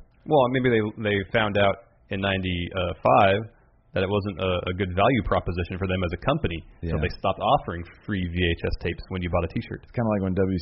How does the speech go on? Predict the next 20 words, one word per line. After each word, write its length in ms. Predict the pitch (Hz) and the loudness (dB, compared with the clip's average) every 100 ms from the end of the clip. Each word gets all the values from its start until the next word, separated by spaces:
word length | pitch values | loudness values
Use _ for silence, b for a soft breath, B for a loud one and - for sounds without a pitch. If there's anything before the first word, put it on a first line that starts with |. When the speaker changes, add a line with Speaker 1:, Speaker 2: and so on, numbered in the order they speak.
| - | -2
Speaker 2:
C 80 | 90 | 0
W 260 | 92 87 78 | 0 0 -2
stopped 260 | 82 76 69 | -4 -4 -6
doing 160 | 82 80 | -4 -4
over 140 | 80 80 | -4 -4
the 80 | 78 | -4
road, 160 | 80 | -6
uh, 220 | 73 85 90 80 | -6 -4 -2 0
D 80 | 71 76 | -2 -6
Qs. 240 | 80 78 76 | -6 -8 -6
Speaker 1:
Yeah. 160 | 92 85 - | -4 -4 -6
Speaker 2:
Yeah. 160 | 80 78 73 b b b b | -8 -8 -10 b b b b
Um, 640 | 127 131 123 117 110 110 - | 8 10 8 6 2 -2 4
let's 160 | 127 98 | 4 6
see 120 | 120 | 6
here. 160 | 107 95 | 6 6
Then 160 | 127 139 | 6 6
we 140 | 135 | 6
had, 240 | 117 113 | 8 8
uh, 340 | 107 101 104 | 8 6 6